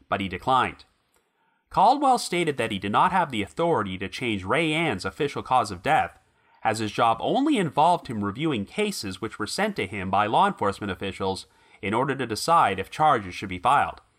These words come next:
So therefore, Rayanne's death would have to be reclassified as a homicide before he could even look at the case. This prompted the Mossers to file a lawsuit in Roanoke Circuit Court, asking them to order Doctor Oxley to change Rayanne's official cause of death to homicide on her death certificate,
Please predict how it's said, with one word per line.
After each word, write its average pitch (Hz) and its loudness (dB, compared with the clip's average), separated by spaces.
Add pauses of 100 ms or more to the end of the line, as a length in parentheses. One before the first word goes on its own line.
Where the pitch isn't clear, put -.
(560)
So 113 -2
therefore, 95 0 (180)
Rayanne's 196 0
death 165 -2
would 147 -6
have 139 0
to 135 -8
be 104 -4
reclassified 151 0
as 101 -8
a - -14
homicide 92 0 (200)
before 127 0
he 120 0
could 113 -8
even 107 -4
look 170 0
at 85 -10
the - -18
case. - -4 (1000)
This - -2
prompted 277 2
the 160 0
Mossers 151 2
to 131 -8
file 131 2
a 104 2
lawsuit 120 0
in 87 -6
Roanoke 160 0
Circuit 131 -4
Court, 101 0 (440)
asking 254 2
them 233 0
to 165 2
order 151 2
Doctor 120 0
Oxley 120 2
to 95 -10
change 107 -6
Rayanne's 147 0
official 196 -4
cause 156 2
of 92 -6
death 175 0
to 98 0
homicide 101 2
on 107 0
her 98 -2
death 170 0
certificate, 92 -8